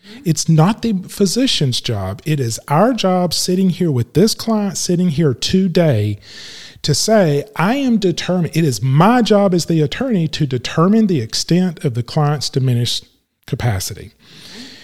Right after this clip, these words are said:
The lawyer should consider and balance such factors as the client's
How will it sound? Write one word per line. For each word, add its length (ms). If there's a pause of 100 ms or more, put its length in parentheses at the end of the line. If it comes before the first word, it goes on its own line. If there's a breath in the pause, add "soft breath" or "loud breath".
(120)
The 120
lawyer 440
should 320
consider 720
and 220
balance 460
such 520
factors 760
as 360
the 160
client's 480